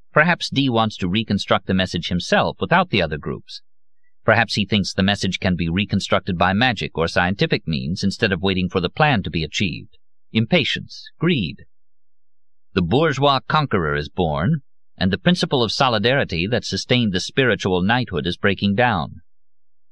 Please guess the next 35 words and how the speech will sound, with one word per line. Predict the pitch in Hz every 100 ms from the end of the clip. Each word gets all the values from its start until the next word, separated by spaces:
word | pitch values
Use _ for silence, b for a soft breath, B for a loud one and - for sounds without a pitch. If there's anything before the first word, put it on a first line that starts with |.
| - -
If | 95
this | 185 220
was | 151 123
Dee's | 113 98
idea, | 87 80 104 92
you | 62 71
can | 87
imagine | 104 131 120 98
what | 87
Bacon | - 87 87 73
thought. | - 58 - - - - -
From | 104 90
Dee | 120 147
on, | 95 82
the | 110 104
English | 160 120 98
try | - 131
to | 113
discover | 90 - 160 147
the | 110
message | 85 - 78 -
by | 90
using | 92 101 98
all | 98 113 120
the | 113
secrets | - - 87 -
of | 85
the |
new | 82 80
learning. | 85 101 80 57 - - - - - - - - - - - - - - - - - - -
And | - 92
the |
Germans? | 85 92 64 87 190 - - - - - - - - -
The | 104
Germans. | 101 160 185 101 90 90